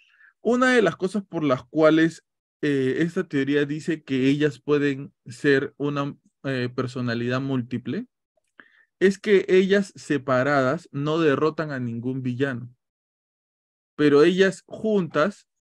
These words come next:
sí lo derrotan. O sea, cuando son dos o son una,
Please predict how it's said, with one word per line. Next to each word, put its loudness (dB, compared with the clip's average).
sí -8
lo -2
derrotan. -6
O -6
sea, 0
cuando 0
son 2
dos 4
o -8
son -6
una, 2